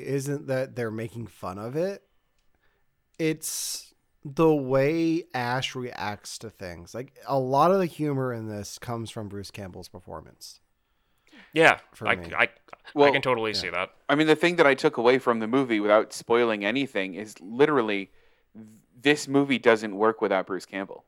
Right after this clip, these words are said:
Speaker 3: I can't imagine anyone else in the lead of this movie and this movie being as fun as it is.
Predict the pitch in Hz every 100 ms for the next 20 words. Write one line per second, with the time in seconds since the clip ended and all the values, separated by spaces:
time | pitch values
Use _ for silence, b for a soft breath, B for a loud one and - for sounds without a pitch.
0 | _ - 135 - 165 139 127 120 113 101
1 | - _ - 123 135 139 120 110 110 95
2 | - - 120 110 107 113 107 104 104 113
3 | 117 98 - 110 113 - 113 117 104 98
4 | - b b 110 107 120 127 120 110 -
5 | - 107 104 98 95 95 50 -